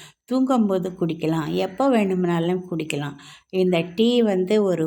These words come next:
பிரமாதமான ஒரு எனர்ஜி கொடுக்கக்கூடிய ஒரு டீ. கண்டிப்பா நீங்க எல்லாரும் இந்த, இந்த எந்த வெதர்லயும் குடிக்கலாம். அந்த பனிக்காலம்னு இல்ல, நம்ம வெயில் காலத்துல கூட இந்த டீ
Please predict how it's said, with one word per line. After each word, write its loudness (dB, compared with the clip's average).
பிரமாதமான 0
ஒரு 0
எனர்ஜி 0
கொடுக்கக்கூடிய -4
ஒரு -2
டீ. 4
கண்டிப்பா 0
நீங்க 2
எல்லாரும் 0
இந்த, 0
இந்த 0
எந்த 4
வெதர்லயும் 2
குடிக்கலாம். 0
அந்த -2
பனிக்காலம்னு 2
இல்ல, 0
நம்ம 0
வெயில் 2
காலத்துல -2
கூட 0
இந்த 2
டீ 0